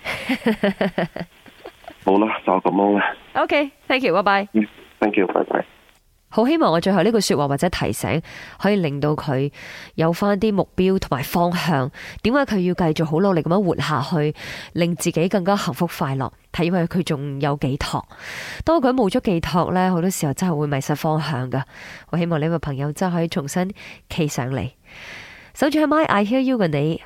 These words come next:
Speaker 1: 可能都會聽到或者學習到一啲唔同嘅道理，從人哋嘅故事中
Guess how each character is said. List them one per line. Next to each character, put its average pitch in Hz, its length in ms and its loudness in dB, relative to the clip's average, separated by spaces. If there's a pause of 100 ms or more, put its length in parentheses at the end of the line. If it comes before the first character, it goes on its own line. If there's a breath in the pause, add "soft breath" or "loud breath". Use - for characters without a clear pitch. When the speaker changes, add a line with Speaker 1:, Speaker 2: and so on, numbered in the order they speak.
(140)
Speaker 1:
可 165 120 2
能 127 360 0
都 190 120 0
會 180 100 0
聽 185 260 -4
到 151 300 -2 (260 loud breath)
或 143 100 -2
者 147 220 -4
學 160 180 -4
習 - 280 -8
到 139 240 0 (240 loud breath)
一 240 80 0
啲 277 120 -2
唔 160 120 -6
同 143 220 -8
嘅 135 260 -2
道 135 120 -4
理， 120 280 -8 (400 loud breath)
從 165 160 -4
人 143 100 -4
哋 143 80 -2
嘅 151 100 2
故 185 180 -2
事 139 200 -4
中 233 340 -2